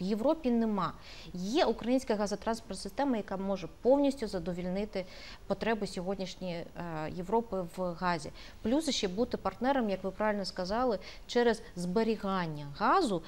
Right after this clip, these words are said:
який, наприклад, ті ж самі Сполучені Штати або будь-хто інший може привозити в Європу,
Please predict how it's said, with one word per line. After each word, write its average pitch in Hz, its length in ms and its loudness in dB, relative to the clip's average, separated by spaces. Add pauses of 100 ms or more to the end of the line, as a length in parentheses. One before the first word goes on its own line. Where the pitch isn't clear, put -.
(240)
який, 247 320 -2
наприклад, 240 500 2
ті 170 100 -6
ж 165 80 -6
самі 196 240 0
Сполучені 175 440 -4
Штати 285 280 4
або 190 160 0
будь-хто 214 360 -2
інший 190 440 -4
може 190 280 0
привозити 185 640 -2
в 175 80 -8
Європу, 254 500 2